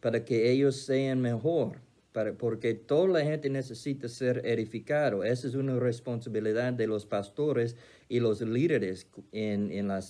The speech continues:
escuela dominical, o cual sea. Y so, si está enseñando una escuela dominical, o si está enseñando otra clase,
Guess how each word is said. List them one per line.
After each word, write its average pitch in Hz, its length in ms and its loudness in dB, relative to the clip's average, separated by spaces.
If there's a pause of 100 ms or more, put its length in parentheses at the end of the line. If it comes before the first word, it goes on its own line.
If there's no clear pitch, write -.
(140)
escuela 117 480 -2
dominical, 120 720 2
o 120 120 -2
cual 147 200 0
sea. 151 440 -2 (520)
Y 110 120 -4
so, 117 520 2 (240)
si 123 220 0
está 135 320 0
enseñando 143 680 0
una 123 180 0
escuela 131 360 0
dominical, 117 840 -2 (460)
o 107 120 0
si 113 220 0
está 127 580 0
enseñando 120 640 0
otra 123 320 2
clase, 113 720 -2